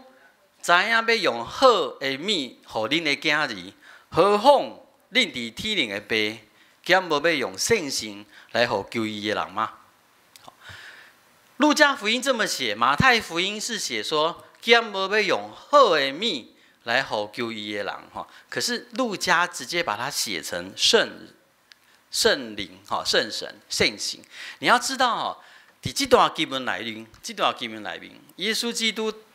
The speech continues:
带出一个全新的概念。这个上帝，伫犹太人的上帝，就是独一的一神论的上帝。好，可是，在基督教里面，这个上帝是有三个位格的上帝，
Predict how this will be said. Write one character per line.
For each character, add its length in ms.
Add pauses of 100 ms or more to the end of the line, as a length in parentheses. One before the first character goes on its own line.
(140)
带 260
出 220
一 120
个 440 (320)
全 520
新 240
的 120
概 260
念。 260 (400)
这 120
个 100
上 440
帝， 240
伫 240
犹 160
太 160
人 160
的 100
上 280
帝， 160
就 120
是 120
独 400
一 280
的 380
一 120
神 440
论 280 (200)
的 100
上 340
帝。 200 (1000)
好， 160 (240)
可 140
是， 220
在 220
基 260
督 160
教 180
里 180
面， 220
这 100
个 80
上 400
帝 240 (340)
是 200
有 160
三 500
个 140
位 280
格 240
的 100
上 300
帝， 180